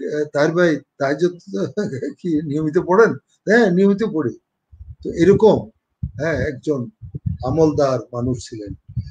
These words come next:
হ্যাঁ, উনার কথা এবং কাজের মধ্যে চমৎকার মিল ছিল। হ্যাঁ, চমৎকার মিল ছিল।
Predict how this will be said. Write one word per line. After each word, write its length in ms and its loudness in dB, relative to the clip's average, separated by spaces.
হ্যাঁ, 200 2
উনার 300 2
কথা 340 -2
এবং 280 -2
কাজের 320 2
মধ্যে 440 -4
চমৎকার 800 6
মিল 240 4
ছিল। 180 -10
হ্যাঁ, 360 -4
চমৎকার 540 0
মিল 160 -8
ছিল। 220 -18